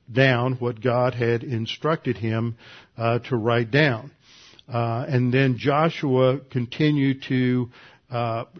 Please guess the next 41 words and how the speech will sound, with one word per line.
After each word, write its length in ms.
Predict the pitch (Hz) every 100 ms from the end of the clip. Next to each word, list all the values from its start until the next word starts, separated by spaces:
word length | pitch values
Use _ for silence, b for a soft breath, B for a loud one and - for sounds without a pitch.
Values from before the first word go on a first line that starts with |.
| -
pass 400 | - 147 151 -
this 220 | 131 123 -
on, 420 | 139 135 123 135
and 180 | 135 117
he 180 | 139
makes 360 | 135 131 127 -
a 100 | 123
copy 720 | 110 - - 196 196 143 123
of 140 | 139 113
the 80 |
law 240 | 110 117 113
of 80 | 104
Moses, 400 | 110 110 135 147
Joshua 500 | 123 123 127 127 131
eight 220 | 127 131
twenty-two. 640 | 139 135 135 120 110 107 B B B B
He 140 | 127
wrote 320 | 123 127 143
on 200 | 147 131
the 80 | 127
stones 600 | 113 - 147 135 127 135
a 160 | 139 123
copy 600 | - - 160 160 160 151
of 140 | 147
the 100 | 120
law 280 | 110 120 127
of 100 | 123
Moses, 520 | 117 117 110 113 110 - B B B
which 200 | 127 127
he 160 | - 120
had 120 | 117
written. 340 | 131 170 120
This, 240 | 117 120 -
uh, 280 | 127 113 113
shows 420 | - 127 131 -
how 200 | 120 120
the 140 | 120
text 520 | 123 - 123 127 -
is, 200 | 123 107 -
is 220 | 123 107
transmitted. 760 | - - 180 156 123 104 98